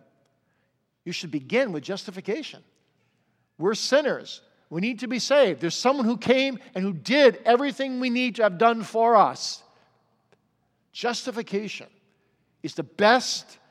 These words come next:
evangelistic message you can ever bring and you can ever know. And finally, seventhly, justification, resting in justification by faith alone, is the only way to die peacefully.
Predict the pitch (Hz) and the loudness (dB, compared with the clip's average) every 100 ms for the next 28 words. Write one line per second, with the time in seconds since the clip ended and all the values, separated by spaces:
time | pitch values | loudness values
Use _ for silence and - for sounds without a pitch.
0 | _ - 180 156 180 180 156 180 196 214 | _ -8 -6 0 0 0 -4 -6 -6 -8
1 | 160 165 170 - 113 - - - _ _ | -8 -6 -6 -8 -14 -18 -20 -20 _ _
2 | _ _ _ _ _ _ - 139 139 135 | _ _ _ _ _ _ -8 -8 -6 -4
3 | 165 202 170 151 120 113 110 _ _ _ | -2 0 0 -2 -4 -12 -20 _ _ _
4 | _ - 135 123 123 123 135 160 120 76 | _ -14 -12 -10 -10 -8 -8 -6 -8 -12
5 | _ _ _ _ _ _ _ - 165 - | _ _ _ _ _ _ _ -16 -14 -2
6 | 196 202 170 151 - 175 170 - 135 120 | 0 2 0 -4 -2 -2 -4 -6 -8 -8
7 | 135 _ 139 196 - 233 208 - 147 127 | -14 _ -4 -2 -2 -8 -8 -6 -6 -6
8 | 123 - _ _ _ _ _ - 180 214 | -14 -20 _ _ _ _ _ 0 2 2
9 | 262 214 175 175 190 240 190 175 185 180 | 0 -2 -2 -2 -4 -4 -10 -2 -2 -2
10 | 165 143 - 175 180 196 147 131 113 - | -4 -6 -4 -4 -4 -4 -4 -6 -8 -18
11 | _ - 180 170 208 240 254 208 202 196 | _ -10 -8 -4 -2 -2 0 2 2 0
12 | 160 160 170 - 175 - 175 131 | 0 2 2 -2 -10 -10 -10 -10